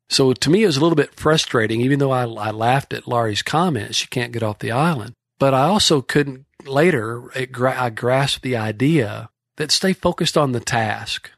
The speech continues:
So what I wanted to visit with today, Laura, Laura, is share that story with Laurie, and then at the same time,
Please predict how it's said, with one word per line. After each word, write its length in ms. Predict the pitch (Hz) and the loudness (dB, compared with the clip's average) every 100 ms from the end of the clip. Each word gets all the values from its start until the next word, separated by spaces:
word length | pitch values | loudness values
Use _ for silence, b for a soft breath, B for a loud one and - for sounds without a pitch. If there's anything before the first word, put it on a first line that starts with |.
| _ _ | _ _
So 180 | - 156 | 0 2
what 180 | 147 190 | 4 2
I 60 | 180 | 2
wanted 240 | 196 180 | 2 2
to 60 | 139 | 2
visit 340 | 135 160 165 | 2 2 0
with 240 | 135 120 | -4 -6
today, 420 | - 117 123 139 127 | -6 -2 2 2 2
Laura, 460 | 113 110 110 110 - | 0 -2 -4 -8 -10
Laura, 320 | 123 113 113 | -2 0 2
is 140 | 107 104 | 0 0
share 340 | - 139 170 | 2 2 4
that 220 | 160 127 | 2 -2
story 500 | - - 139 147 127 | -4 -2 0 0 0
with 220 | 107 107 110 | -2 -6 -2
Laurie, 680 | 123 151 120 101 101 131 131 _ _ - | 0 0 -2 -4 -8 -12 -20 _ _ -2
and 180 | 117 | 2
then 140 | 131 139 | 4 4
at 120 | 131 | 0
the 80 | 117 | -2
same 380 | - 131 117 110 | -2 -2 -4 -4
time, 640 | 156 165 143 117 113 | 0 2 2 0 -2